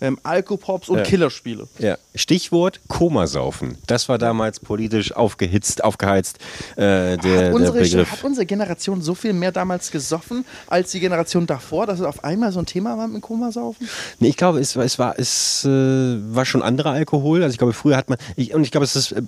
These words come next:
Speaker 2: prä-, präsenter gewesen in der Öffentlichkeit. Also heute, wenn man heute säuft, dann irgendwie, äh, Kiez oder auch in den Clubs, man geht auf die Straße, macht irgendwie Abriss und, und ist lauter, während man früher, glaube ich,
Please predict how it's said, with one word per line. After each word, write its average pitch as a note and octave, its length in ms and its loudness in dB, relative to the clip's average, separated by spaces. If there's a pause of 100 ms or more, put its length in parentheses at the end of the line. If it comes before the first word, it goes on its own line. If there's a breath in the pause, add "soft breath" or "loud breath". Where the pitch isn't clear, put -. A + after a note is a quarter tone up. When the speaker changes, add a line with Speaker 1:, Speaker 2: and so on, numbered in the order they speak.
(120)
Speaker 2:
prä-, - 280 0
präsenter B2 520 2
gewesen F2+ 340 2
in F2+ 60 4
der F2 80 2
Öffentlichkeit. C#2+ 720 -2
Also F#2 200 0
heute, C3 380 4
wenn A#2 80 4
man A2 120 6
heute A#2 220 4
säuft, A#2+ 480 4 (380 loud breath)
dann A2 200 4
irgendwie, A2 520 4
äh, F2 380 -2
Kiez C3+ 600 2
oder A2 200 0
auch G2 100 0
in A#2 80 2
den A2 100 2
Clubs, - 260 0
man G#2+ 100 0
geht A2+ 100 0
auf A#2 60 0
die - 100 -6
Straße, C3 540 -2
macht A2+ 260 0
irgendwie A#2 180 2
Abriss B2 540 2
und, A2 200 -2 (120)
und G#2 140 0
ist A2+ 180 0
lauter, B2+ 540 2 (340 loud breath)
während A2+ 200 2
man A#2 140 4
früher, E3 380 4
glaube C3+ 360 4
ich, A#2 260 -4